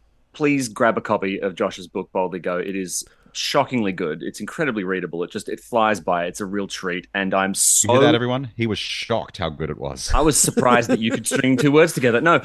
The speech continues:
Speaker 1: I was basically, my first response was incandescent with rage because, uh, you got to spend time with William Shatner. But once that subsided, once it gradually calmed down, it was just love for the book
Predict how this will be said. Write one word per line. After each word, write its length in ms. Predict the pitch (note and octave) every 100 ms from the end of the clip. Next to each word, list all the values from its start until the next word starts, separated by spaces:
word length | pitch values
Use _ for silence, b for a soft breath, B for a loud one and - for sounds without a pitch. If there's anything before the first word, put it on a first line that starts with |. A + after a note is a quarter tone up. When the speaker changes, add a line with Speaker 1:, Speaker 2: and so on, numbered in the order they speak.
| B
Speaker 1:
I 120 | - G3
was 180 | C4
basically, 680 | F3+ F3+ F#3 F#3+ F3+ D3 C#3 - -
my 160 | D#3+
first 220 | E3+ A3+
response 280 | A3 D#3+ D3
was 220 | B2+ G#2 -
incandescent 600 | C3 B2+ A#2 A2+ A2 A2
with 100 | G2
rage 400 | G2 G2+ F#2 E2+
because, 320 | G2 G2 F2+
uh, 60 | G2
you 180 | E2+ F#2+
got 160 | F#2+
to 60 | -
spend 180 | - F2+
time 140 | F#2
with 100 | F2
William 220 | F2 F#2
Shatner. 340 | F2 B2 B2 G2+
But 120 | G#2+
once 200 | G#3+ B3+
that 180 | F#3+ C#3
subsided, 600 | - A#2+ - B2 D#3+ C#4+ D#4+ -
once 180 | C3 C3
it 80 |
gradually 520 | A2 G#2 G#2 G#2+ G#2+ G2+
calmed 320 | G2+ G2 F#2
down, 380 | F#2+ F#2+ F3 A3+ _ _
it 60 | -
was 120 | G3+
just 160 | B3 A3
love 300 | A3 A3 -
for 120 | -
the 80 | D3+
book 280 | G3 C3